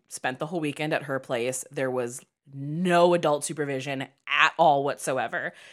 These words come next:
So we just watched movies and, like, sort of worked on our capsule project and,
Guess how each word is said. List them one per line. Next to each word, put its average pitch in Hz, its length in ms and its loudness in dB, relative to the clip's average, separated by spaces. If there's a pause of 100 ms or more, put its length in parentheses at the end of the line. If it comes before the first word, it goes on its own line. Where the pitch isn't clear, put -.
So 175 120 -4
we 156 140 0
just 135 180 -8
watched 151 320 2
movies 185 460 -2
and, 147 200 -4
like, 127 180 -6
sort 147 300 -2
of 160 100 -2
worked 156 200 0
on 151 80 0
our 143 120 0
capsule 135 360 -2
project 127 580 -2 (380)
and, 131 480 -4